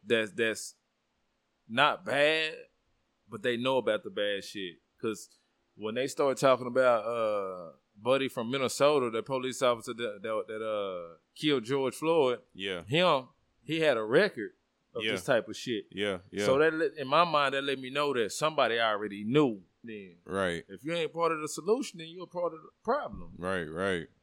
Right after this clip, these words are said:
Speaker 2: That's facts.
Speaker 1: But that's just my little two cents.
Speaker 2: Yeah, man, and that, that's what shows that, you know, it's, it's bigger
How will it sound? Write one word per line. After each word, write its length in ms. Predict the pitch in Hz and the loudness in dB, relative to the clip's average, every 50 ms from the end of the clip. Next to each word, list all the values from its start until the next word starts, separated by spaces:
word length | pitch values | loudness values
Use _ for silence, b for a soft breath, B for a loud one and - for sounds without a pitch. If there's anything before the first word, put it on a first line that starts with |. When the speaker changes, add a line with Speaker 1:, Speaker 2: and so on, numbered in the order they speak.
| _ | _
Speaker 2:
That's 160 | - 82 82 - | -16 -16 -16 -10
facts. 480 | - 101 101 98 85 73 - - - _ _ _ _ _ _ _ | -6 -4 -4 -4 -4 -6 -10 -18 -20 _ _ _ _ _ _ _
Speaker 1:
But 120 | _ 98 101 101 _ _ _ _ _ _ _ _ | _ -20 -20 -20 _ _ _ _ _ _ _ _
that's 180 | 101 117 120 120 | -20 -20 -16 -16
just 180 | 123 113 104 | -16 -16 -8
my 140 | 123 127 123 | -2 -2 0
little 200 | 117 107 107 101 | 0 -2 -4 -8
two 240 | - - 117 110 104 | -8 -8 -8 -8 -8
cents. 540 | - - - 101 104 117 _ _ - - - 73 | -10 -12 -14 -16 -18 -20 _ _ -20 -20 -20 -16
Speaker 2:
Yeah, 240 | 87 104 113 110 101 | -12 -10 -8 -8 -8
man, 420 | 98 101 101 104 107 107 101 90 | -6 -6 -6 -6 -6 -6 -6 -6
and 400 | 92 95 92 92 87 85 85 85 - _ _ _ _ _ _ _ _ _ _ | -6 -6 -4 -6 -6 -8 -10 -14 -18 _ _ _ _ _ _ _ _ _ _
that, 280 | 90 101 113 110 95 71 | -4 -2 0 0 0 0
that's 200 | 92 104 107 - | -2 -4 -2 -2
what 160 | 107 104 101 - | -4 -4 -4 -4
shows 360 | - 110 107 107 110 107 98 | -2 0 0 2 2 0 -2
that, 200 | 101 95 - - | -2 -4 -6 -8
you 60 | 101 | -8
know, 200 | 104 104 101 101 | -6 -4 -4 -2
it's, 140 | 107 101 98 | -4 -4 -6
it's 220 | 76 92 104 95 | -6 -8 -8 -8
bigger 540 | 95 90 110 113 110 104 104 104 98 98 101 | -6 -4 -4 -4 -2 -2 -2 -4 -4 -6 -10